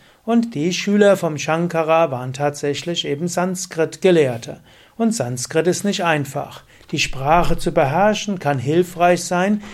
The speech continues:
die Upanishaden zu verstehen, Bhagavad Gita, Brahma Sutra oder auch die Werke von Shankara. Aber die Herrschaft über Sprache allein macht dich nicht zum Vollkommenen. Oder auch Shabdajari,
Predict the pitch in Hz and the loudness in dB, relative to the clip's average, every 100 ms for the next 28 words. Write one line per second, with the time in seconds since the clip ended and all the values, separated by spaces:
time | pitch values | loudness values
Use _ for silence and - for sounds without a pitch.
0 | - _ 202 190 165 139 135 - 143 170 | -20 _ 0 0 0 -2 -2 -2 2 2
1 | 175 170 - 165 170 - 180 175 143 143 | 2 -4 -6 -4 -4 -2 0 0 0 0
2 | 151 151 143 160 180 175 170 175 143 151 | 2 2 0 -2 -2 0 0 0 -2 -2
3 | 147 143 185 190 175 180 185 151 139 139 | -4 -2 -4 -4 0 0 2 0 2 0
4 | 135 185 151 135 135 160 147 175 175 180 | 2 0 2 0 -2 -6 -4 -4 -4 -4
5 | 160 143 135 131 - - - - - - | -4 -6 -8 -10 -14 -20 -16 -10 -10 -2
6 | 196 185 185 156 151 190 - 185 180 180 | 2 4 4 2 4 4 4 0 0 -2
7 | 147 135 - 139 143 170 175 185 185 160 | -2 -4 -8 -2 4 4 4 2 2 0
8 | 156 170 208 208 - _ _ 135 131 - | 0 0 -2 -6 -14 _ _ -6 -6 -8
9 | - 147 - 165 - - 170 175 175 180 | -8 -6 -2 -4 -4 -6 -4 0 0 2
10 | 190 185 147 127 131 131 - - - - | -2 0 -4 -6 -10 -14 -18 -20 -20 -20
11 | - - 147 147 143 170 180 - _ _ | -16 0 4 4 4 2 0 -10 _ _
12 | - - 190 208 208 170 151 143 127 113 | -8 0 2 2 0 0 2 2 0 0
13 | 139 143 139 156 143 123 | 2 2 2 -4 -4 -6